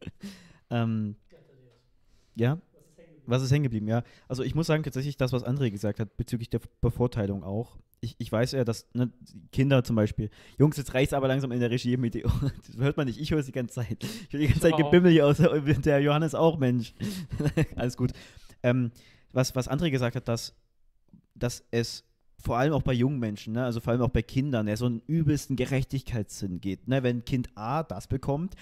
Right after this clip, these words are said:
Speaker 1: dann will Kind B das gefälligst auch. So,
Speaker 2: Ja.
Speaker 1: ne? Der Erzieher, ne? Du, du kennst das. Und, ähm, und, und ge-, vor so einem, vor so einem Hintergrund dann plötzlich ein Kind zu ge-, zu haben, was eine Sonder-,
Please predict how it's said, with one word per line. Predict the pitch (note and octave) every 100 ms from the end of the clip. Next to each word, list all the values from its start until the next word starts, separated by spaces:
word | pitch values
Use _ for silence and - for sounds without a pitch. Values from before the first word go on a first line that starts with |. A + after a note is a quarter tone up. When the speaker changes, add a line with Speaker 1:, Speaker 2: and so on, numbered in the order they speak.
| -
Speaker 1:
dann | - B2
will | A#2
Kind | - A2+
B | - G#2
das | B2
gefälligst | - - C3 B2+ -
auch. | G2 F#2+ - - -
So, | - G2+
Speaker 2:
Ja. |
Speaker 1:
ne? | A#2 F#3+ - - -
Der | D3+ -
Erzieher, | C#3+ - B2 G#2+
ne? | D3
Du, | F#3
du | G2+ C3+
kennst | A2+ G#2+ G2+
das. | F#2+ - _ _ _ _ -
Und, | C#3 C#3+ C3+ - -
ähm, | B2+ B2+ B2+ B2 B2 A#2+ _ _ _ _ _ _ _ -
und, | B2 A#2 -
und | C3 B2
ge-, | A2 B2
vor | C#3
so | C3+
einem, | F#3 F3+ C#3+ -
vor | B2
so | B2
einem | D#3+
Hintergrund | C#3 E3 D#3 - B2+ C#3+ -
dann | B2
plötzlich | B2 C3+ - B2+ -
ein | A#2
Kind | - D3+ -
zu | C3
ge-, | G#2+ - -
zu | A#2
haben, | A#2+ A#2
was | A2
eine | A2
Sonder-, | A#2 D#3+ C#3+